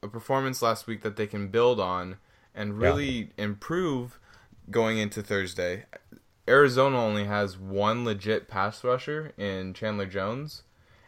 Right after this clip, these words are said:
Speaker 1: and outside of him, uh, they're lacking. Uh, Calais Campbell's in Jacksonville,
Speaker 2: Yeah.
Speaker 1: and you know, he was just a monster. I think he haunted W-, Russell Wilson's dreams as much as Aaron Donald probably does.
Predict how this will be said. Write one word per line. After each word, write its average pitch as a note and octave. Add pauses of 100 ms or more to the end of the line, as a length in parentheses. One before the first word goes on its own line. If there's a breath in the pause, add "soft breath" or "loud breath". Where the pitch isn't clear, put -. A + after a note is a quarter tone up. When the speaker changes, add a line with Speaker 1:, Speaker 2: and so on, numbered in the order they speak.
Speaker 1:
and G2+
outside A#2+
of G2
him, A2 (440)
uh, G2+
they're G#2
lacking. G#2 (160)
Uh, F2+ (100)
Calais B2
Campbell's B2
in F2+
Jacksonville, F#2+ (600)
Speaker 2:
Yeah. G2
Speaker 1:
and F#2+ (200)
you G#2+
know, G#2
he A#2
was G#2
just -
a F#2+
monster. G2+
I G2+
think G#2
he G#2
haunted G#2
W-, G2
Russell G2+
Wilson's G2
dreams G2
as F#2
much G2+
as F2+
Aaron G2+
Donald F#2
probably F2
does. D#2+